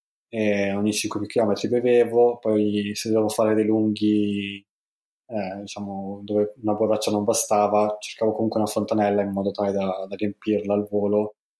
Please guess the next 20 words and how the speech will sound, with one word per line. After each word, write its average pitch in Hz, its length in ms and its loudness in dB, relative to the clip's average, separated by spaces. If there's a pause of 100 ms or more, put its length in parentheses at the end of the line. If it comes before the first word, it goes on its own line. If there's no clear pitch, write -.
(360)
e 95 460 -2
comunque - 280 -10
continuare 104 340 0
a 95 40 -2
tenere 101 240 0
questo 104 300 -4
ritmo, 104 560 -4
che - 100 -8
era 95 100 -2
più 98 140 -6
o 98 40 -2
meno, 98 160 0
eh, 101 260 -6
appunto 95 320 -4
il 107 60 -2
ritmo 104 240 -4
degli 104 160 -2
stori 101 300 -2
che, 104 160 -4
eh, 98 680 -4